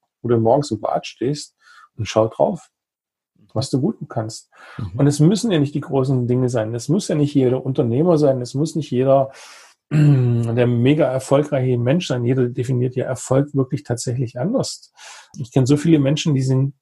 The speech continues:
Speaker 1: glücklich und fühlen sich erfolgreich, weil sie einfach zwei gesunde Kinder haben. Und auch das kann einfach vielleicht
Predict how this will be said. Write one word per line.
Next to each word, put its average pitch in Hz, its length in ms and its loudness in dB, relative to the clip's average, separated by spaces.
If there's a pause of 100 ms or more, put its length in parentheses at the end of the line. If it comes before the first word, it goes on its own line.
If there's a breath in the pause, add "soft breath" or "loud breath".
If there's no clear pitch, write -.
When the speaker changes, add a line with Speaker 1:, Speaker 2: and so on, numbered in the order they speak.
(100)
Speaker 1:
glücklich 151 560 0 (220)
und 143 200 -2
fühlen 156 220 4
sich 143 180 -2
erfolgreich, 147 640 -2
weil 120 140 0
sie 123 120 -2
einfach 113 320 -8
zwei 113 180 -2
gesunde 120 320 -2
Kinder 196 340 -2
haben. 113 200 -8 (800)
Und 123 340 0 (240 loud breath)
auch 110 160 0
das - 260 0
kann 95 220 0
einfach 117 440 0 (440)
vielleicht 113 480 0